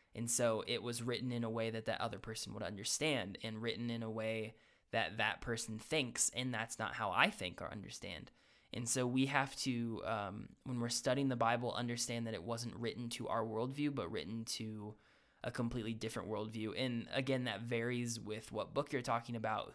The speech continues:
who wrote the book and all that stuff, but we'll get into that stuff later. Um, so then, how do we understand the Bible? Um, I know that this may sound complicated to you,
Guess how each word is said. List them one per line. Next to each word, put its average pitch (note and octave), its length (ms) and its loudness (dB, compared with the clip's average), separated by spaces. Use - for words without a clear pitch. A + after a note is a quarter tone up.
who A#2+ 400 -2
wrote A#2 400 0
the C#3+ 80 -2
book - 300 -2
and A2+ 120 -4
all G#2+ 100 0
that G#2+ 160 -2
stuff, - 240 -4
but - 80 -10
we'll A2+ 100 -8
get A2 120 -6
into F2+ 100 -8
that C#2 160 -6
stuff - 200 -10
later. E2+ 320 -6
Um, G#2+ 420 -2
so F3+ 320 8
then, A2+ 500 2
how D3+ 180 8
do D#3+ 180 2
we B2+ 420 2
understand A#2 680 -2
the G#2 60 -6
Bible? G#2 420 -4
Um, G#2 340 -4
I A2+ 120 -6
know A#2 260 2
that A2+ 380 2
this - 220 -4
may A2+ 140 -2
sound G#2+ 260 -4
complicated C3+ 640 0
to A#2+ 100 -4
you, A2+ 280 -2